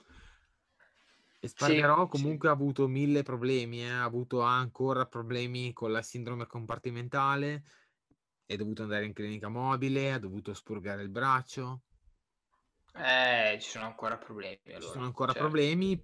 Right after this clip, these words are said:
Speaker 1: però comunque dai, eh, è bello vedere l'Aprilia nella top dieci costantemente.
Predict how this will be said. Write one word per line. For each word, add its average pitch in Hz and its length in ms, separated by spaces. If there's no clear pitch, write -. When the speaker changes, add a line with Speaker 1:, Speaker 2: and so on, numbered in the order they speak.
Speaker 1:
però 170 500
comunque 143 560
dai, 117 380
eh, 107 500
è 117 120
bello 113 300
vedere 104 340
l'Aprilia 104 600
nella 104 260
top 104 180
dieci 95 400
costantemente. 92 880